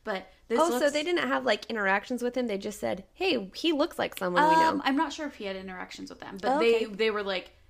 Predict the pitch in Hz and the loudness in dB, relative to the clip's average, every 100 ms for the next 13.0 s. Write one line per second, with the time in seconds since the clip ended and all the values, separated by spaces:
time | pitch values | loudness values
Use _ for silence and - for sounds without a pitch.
0 | _ _ _ 311 302 320 302 208 - 226 | _ _ _ -2 4 2 4 -2 -2 -8
1 | 240 202 208 233 180 214 254 285 233 254 | -8 -8 -2 0 0 2 4 2 2 2
2 | 277 226 - 339 349 285 233 214 262 - | 2 2 0 -2 -2 -4 -4 -4 -4 -6
3 | - 240 254 254 262 196 240 247 - 240 | -6 -6 -4 -6 -8 -6 -8 -8 -12 -12
4 | 240 240 233 196 185 226 240 262 240 - | -10 -10 -8 -8 -8 -8 -8 -8 -8 -8
5 | 247 226 226 196 196 - - _ - 185 | -6 -4 -6 -8 -12 -14 -20 _ -14 -4
6 | 202 196 190 - _ _ _ _ - 220 | -4 -2 -6 -12 _ _ _ _ -10 -10
7 | - 220 208 196 190 - - - - - | -6 -8 -8 -12 -10 -12 -12 -16 -16 -16
8 | - - 294 285 285 - - - - _ | -12 -4 -2 -2 -4 -8 -14 -20 -20 _
9 | - 254 240 240 233 - - 370 359 294 | 2 2 2 0 -2 -4 -4 0 0 0
10 | 302 330 - 233 - 262 269 262 262 254 | -4 -8 -12 -16 -8 -6 -4 -4 -6 -6
11 | 208 226 240 - _ - 226 - 240 220 | -6 -4 -4 -8 _ -10 -8 -8 -6 -6
12 | 214 208 196 - 254 240 247 208 202 | -4 -6 -6 -6 -6 -6 -6 -8 -10